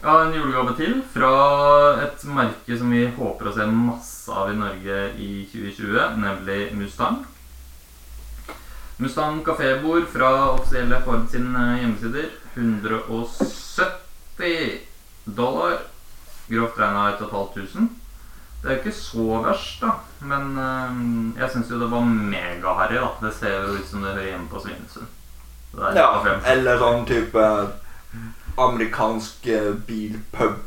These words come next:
Speaker 2: kjeller, eh, hangout-sted.
Speaker 1: Ja, ja, ja. Siste julegaven jeg har funnet, var på Porsche sine hjemmesider. Det er en, eh, Porsche-branda, eh, Bluetooth-høyttaler.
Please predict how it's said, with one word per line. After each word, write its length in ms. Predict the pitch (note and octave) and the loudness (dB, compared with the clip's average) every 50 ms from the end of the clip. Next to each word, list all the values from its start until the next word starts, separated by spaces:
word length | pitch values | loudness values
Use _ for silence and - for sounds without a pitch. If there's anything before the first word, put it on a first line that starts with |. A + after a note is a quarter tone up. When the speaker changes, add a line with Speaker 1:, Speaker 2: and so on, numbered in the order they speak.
| - - | -10 -10
Speaker 2:
kjeller, 840 | - - - A#2 G#2+ G2+ G2+ G#2+ G#2+ G#2 A2 A2 G#2 G#2+ G#2+ G#2+ | -8 -2 0 0 0 2 0 0 2 2 2 2 2 2 0 0
eh, 920 | G#2 G#2 G#2 G#2 G#2+ G#2 G#2 G#2 G#2+ G#2 G2+ G2+ G2 G2 G2 F#2+ F#2+ F#2+ F#2+ - - | 0 -2 -2 -2 -2 -2 -2 -4 -4 -4 -4 -4 -2 -2 -2 0 -2 -2 -2 -2 -2
hangout-sted. 840 | A2 A2 A2 G2 G2 G2 G2+ - - - - E2+ F2 - - - - - - - - - - - | 0 0 0 0 0 0 -2 -4 -8 -6 -6 -4 -4 -4 -6 -8 -12 -14 -16 -18 -18 -16 -12 -6
Speaker 1:
Ja, 240 | - A2 A2+ C3 B2+ | -2 0 2 2 4
ja, 140 | - - - | 2 2 0
ja. 140 | - - - - - - - - - - - - - - - - - - - - - - - - - - - - - - | 0 -4 -6 -8 -14 -16 -18 -20 -20 -20 -20 -20 -20 -20 -20 -20 -20 -20 -20 -20 -20 -20 -20 -20 -20 -20 -20 -18 -16 -14
Siste 360 | - - G3 F3 E3+ - - F3 | -12 -10 -10 -10 -8 -4 2 4
julegaven 480 | E3+ D3 B2+ B2+ B2 B2+ B2+ C3 C3+ C#3 | 4 4 4 4 6 6 6 6 6 4
jeg 80 | C3+ | 2
har 100 | C#3 D3 | 2 2
funnet, 400 | D#3 C3 B2 C3 B2+ A#2 - - - | 2 2 2 2 2 0 -4 -6 -4
var 260 | A#2 A2 A2+ A#2 A#2 - | 0 2 4 2 2 2
på 180 | B2+ B2 A2+ A2+ | 0 0 0 0
Porsche 240 | C3 - - - G#2+ - | -2 -4 -4 -6 -10 -8
sine 600 | - - A2 G#2+ A2 A2 A2 G#2+ G#2+ G#2+ G#2+ A2 | -6 -4 -2 0 0 0 0 0 0 0 -2 0
hjemmesider. 600 | G#2+ A2 G#2+ G#2 G#2 - A2 G#2+ A2 D3 G#3+ A#3+ - - - - - - - - - - - - - - - - - - - - - - - - - - - - | 0 0 -2 -2 -4 -4 -4 -4 -2 0 -2 -2 -2 -6 -14 -18 -18 -16 -16 -16 -16 -18 -18 -16 -14 -14 -14 -14 -14 -14 -14 -14 -14 -14 -14 -14 -14 -14 -12 -4
Det 100 | A2+ A2 | 2 6
er 200 | G#2+ G#2+ G#2+ G#2+ | 8 8 8 8
en, 280 | A2 A2 A2 A2 A2 A2 | 6 4 4 4 2 2
eh, 520 | A2 A2 A2 A2 G#2+ A2 A2 A2 A2 A2 A#2 - | 2 2 2 0 0 0 0 -2 -2 -4 -6 -8
Porsche-branda, 1300 | - - - - - - G2 G2 F#2+ F#2+ G#2 G2 G2 F#2+ G2 G2+ G2+ A2 G#2+ G#2+ F#2 F#2 G#2 G#2 A2 A2+ B2 - - - - - - - - | -10 -12 -12 -10 -6 -4 -4 -2 -2 0 2 2 4 2 2 0 0 0 2 2 2 2 2 0 -2 -4 -8 -10 -12 -14 -16 -16 -14 -12 -10
eh, 480 | A2+ A2 G#2+ G#2 G#2 G#2 G#2 G#2 G2+ G2+ G2+ - | -8 -8 -8 -8 -8 -8 -8 -8 -8 -8 -8 -6
Bluetooth-høyttaler. 800 | - G2 F#2+ - - - - G#2+ G2+ - - - - - - - | -6 -6 -6 -6 -8 -8 -6 -6 -4 -2 0 0 2 2 2 0